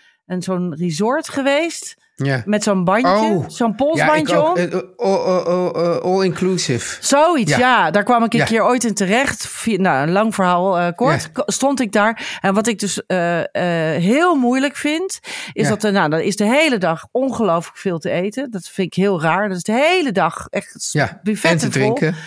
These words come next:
Speaker 1: En te drinken. Je mag alles pakken. Ehm, ehm, maar, eh, ja, dan denk, ik denk dan alleen maar, waar, waar, maar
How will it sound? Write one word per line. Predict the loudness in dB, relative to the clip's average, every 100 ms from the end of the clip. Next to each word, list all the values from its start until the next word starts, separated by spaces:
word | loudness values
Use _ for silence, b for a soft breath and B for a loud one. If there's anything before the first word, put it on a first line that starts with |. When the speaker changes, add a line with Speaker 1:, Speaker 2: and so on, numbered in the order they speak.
| B
Speaker 1:
En | 0 0
te | 0
drinken. | 0 0 0
Je | 0
mag | 0 2
alles | 2 0
pakken. | 0 0 0 -6 -6 B B B B B
Ehm, | 0 2 2 0
ehm, | -2 0 0 0 0
maar, | 2 2 2 0
eh, | 0 0 0
ja, | 2 2 2
dan | 0 -2
denk, | -2 -2
ik | -2 -2
denk | 0 0
dan | 0
alleen | 0 0 0 0
maar, | 0 0
waar, | -2 -2 -4 -6
waar, | -4 -4 -6 -16 -16
maar | -12 -12